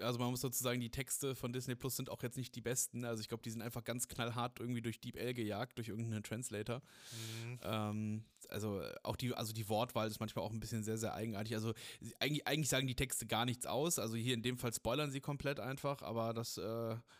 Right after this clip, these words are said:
Speaker 1: das Spoilern finden wir auch im Roll-Title wieder, der jetzt, äh, dann auch dann direkt danach kommt.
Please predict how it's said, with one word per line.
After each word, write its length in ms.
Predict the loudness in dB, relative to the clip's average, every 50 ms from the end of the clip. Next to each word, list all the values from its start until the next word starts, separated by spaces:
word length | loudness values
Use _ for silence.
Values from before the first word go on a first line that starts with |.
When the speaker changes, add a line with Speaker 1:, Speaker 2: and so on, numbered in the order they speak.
| -16 -6
Speaker 1:
das 120 | -2 -2 0
Spoilern 360 | 2 2 2 4 4 2 2
finden 220 | 0 0 0 2
wir 60 | 2 0
auch 120 | 0 2
im 80 | 0 2
Roll-Title 540 | 4 4 2 2 2 2 2 2 2 0
wieder, 180 | 0 0 0 0
der 220 | 0 0 0 0
jetzt, 180 | 0 -2 -2 -4
äh, 180 | -4 -2 -2 -2
dann 260 | 0 0 0 0 -2
auch 100 | -2 -2
dann 160 | -2 -2 -2
direkt 220 | 0 -2 -2 -2 -2
danach 320 | -2 0 0 0 -2 -4
kommt. 280 | -4 -4 -4 -4 -4